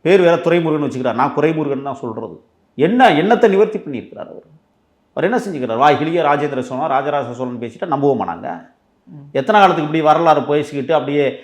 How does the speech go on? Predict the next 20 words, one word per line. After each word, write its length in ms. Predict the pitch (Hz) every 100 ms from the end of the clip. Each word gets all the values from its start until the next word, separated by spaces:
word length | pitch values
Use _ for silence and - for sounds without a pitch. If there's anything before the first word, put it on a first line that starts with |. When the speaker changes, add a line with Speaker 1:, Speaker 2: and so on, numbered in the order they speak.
| - 127
Speaker 1:
ஜாயின் 280 | 135 180 175
பண்ணிட்டு 220 | 147 117
பேசிக்கிட்டு 420 | 123 120 - -
இருக்கீங்க 320 | _ - 76
நீங்க? 180 | 71 78 _ _ _ _ _ _ _ -
யாரை 260 | 160 226 190
முட்டாளாக்குறீங்க 540 | 233 226 170 123 104 82
நீங்க? 160 | 65 - _ _
Speaker 2:
இல்ல, 300 | _ _ -
Speaker 1:
அடுத்து 260 | 190 214
Speaker 2:
அவங்க 140 | - 254
கட்சி 220 | - 262
தலைவர் 280 | 285 277 277
அவங்க 280 | 233 226 226
புகழ்ந்தா 400 | 220 226 233 220
உங்களுக்கு 280 | 208 208
என்ன 140 | 202 202
சார்? 280 | 156 143 123 - _ _ _ _
Speaker 1:
யாரை 300 | 107 135 147
புகழ்றீங்க? 440 | 120 107 98 95